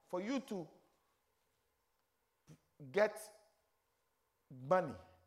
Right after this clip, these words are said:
And when you get the money, remember now your creator." In Deuteronomy eight eighteen, "For it is he that gives you the ability to create wealth."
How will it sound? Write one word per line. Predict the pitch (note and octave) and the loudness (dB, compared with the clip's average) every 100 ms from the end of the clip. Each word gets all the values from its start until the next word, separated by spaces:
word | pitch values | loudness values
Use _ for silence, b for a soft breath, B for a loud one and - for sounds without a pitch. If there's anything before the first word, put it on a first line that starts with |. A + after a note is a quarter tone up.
| _ _ _ _ _ - | _ _ _ _ _ -8
And | F3 F3+ | -6 -2
when | C4 | -2
you | A#3+ | -4
get | D#3 G#3 | -6 -4
the | E3 | -6
money, | C3+ D#3 D#3 D3+ - _ _ _ | -8 -14 -14 -18 -20 _ _ _
remember | D3+ E3 F#3 A#3 A#3 A3+ | -12 -10 -6 -6 -4 -6
now | G#3 G3 F#3 | -6 -8 -8
your | D#3+ C#3+ | -8 -10
creator." | - D3 D#3+ D#3+ - - - _ _ _ _ _ _ _ _ _ _ - | -12 -14 -14 -14 -18 -20 -20 _ _ _ _ _ _ _ _ _ _ -18
In | C#3 | -14
Deuteronomy | C#3 D#3+ F#3 F#3 | -10 -8 -6 -6
eight | F3+ D#3+ D#3 | -8 -8 -10
eighteen, | B2+ - D3+ A2 - | -14 -12 -14 -14 -10
"For | D3+ - | -8 -8
it | E3 E3 E3 | -10 -8 -8
is | D#3 | -10
he | - C4+ E3+ C#3+ | -10 -10 -10 -6
that | G#3 G3 D3 | -6 -6 -10
gives | F#3 G3 - | -14 -14 -14
you | F#3 | -12
the | D#3 D#3 - | -10 -10 -8
ability | C#3+ C#3+ C4+ A#3+ F3 - B2+ | -12 -8 -8 -8 -12 -14 -14
to | - | -16
create | D3+ - A#3 G#3 | -20 -12 -10 -8
wealth." | G3 - A2+ | -6 -8 -10